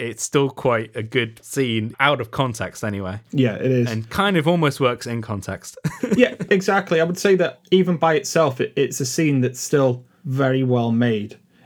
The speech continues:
Speaker 2: It just, it's played slightly over what the rest of the film is played like. It's,
Speaker 1: Yeah,
Speaker 2: it
Speaker 1: yeah.
Speaker 2: suddenly becomes very operatic in those final moments, but it still works so well for what it is that the
Speaker 1: Yeah.
Speaker 2: disjointedness I'm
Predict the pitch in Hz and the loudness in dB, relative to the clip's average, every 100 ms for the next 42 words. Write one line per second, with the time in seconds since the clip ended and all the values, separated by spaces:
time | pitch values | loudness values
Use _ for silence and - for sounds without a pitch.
0 | _ - 131 123 143 123 - 156 127 - | _ 0 0 2 -2 -2 0 0 0 -4
1 | - - 135 131 120 - - - 143 131 | -6 -4 2 4 2 -2 -8 -2 2 2
2 | - 135 127 135 131 123 117 120 - 123 | 2 -2 0 0 2 0 0 -2 -2 -2
3 | 123 123 120 - 135 135 123 139 139 143 | -2 -4 -2 0 0 -2 -2 0 2 0
4 | 147 123 131 - 107 104 92 92 143 139 | -2 -2 -4 -2 -2 0 0 -2 0 0
5 | 135 131 131 127 120 127 127 127 127 127 | 0 0 0 0 0 0 0 -2 -4 -2
6 | 123 131 - 156 - 127 123 123 120 - | 0 0 -2 -2 0 2 2 2 -2 -2
7 | 120 123 120 127 151 185 - - _ _ | 0 2 2 2 2 0 -4 -12 _ _
8 | - _ - 143 123 - 165 151 135 147 | -20 _ -2 0 0 0 2 2 4 2
9 | 143 - - - - 151 135 123 143 139 | 2 -2 -10 -8 -2 2 2 2 2 0
10 | 120 - 127 131 127 139 120 110 - _ | 0 -2 2 2 2 2 -2 -4 -12 _
11 | _ 139 123 113 143 120 139 - 143 139 | _ 2 2 2 0 0 -2 0 0 2
12 | 127 123 123 123 | 2 2 2 0